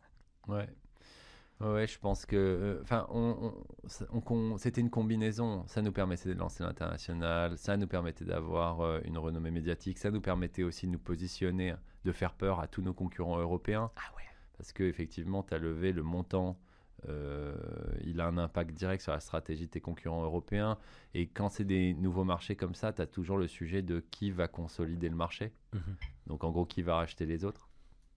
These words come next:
Speaker 1: Voilà, ça
Speaker 2: C'est
Speaker 1: nous,
Speaker 2: une
Speaker 1: ça nous mettait dans la, les meilleures conditions pour, euh,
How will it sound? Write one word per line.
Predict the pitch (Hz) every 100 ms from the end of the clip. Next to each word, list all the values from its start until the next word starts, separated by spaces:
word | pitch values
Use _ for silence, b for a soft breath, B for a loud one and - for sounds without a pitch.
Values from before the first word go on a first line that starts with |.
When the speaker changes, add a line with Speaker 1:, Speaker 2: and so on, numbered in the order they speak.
| _ - B B B B B B B B B - - - -
Speaker 1:
Voilà, | 80 92 92
ça | - 78
Speaker 2:
C'est | 80
Speaker 1:
nous, | 113
Speaker 2:
une | 73
Speaker 1:
ça | - 82
nous | 85
mettait | 85 92
dans | 87
la, | 82 78
les | 76 80
meilleures | 82 85 80
conditions | - 80 76 - 87
pour, | - 76
euh, | 76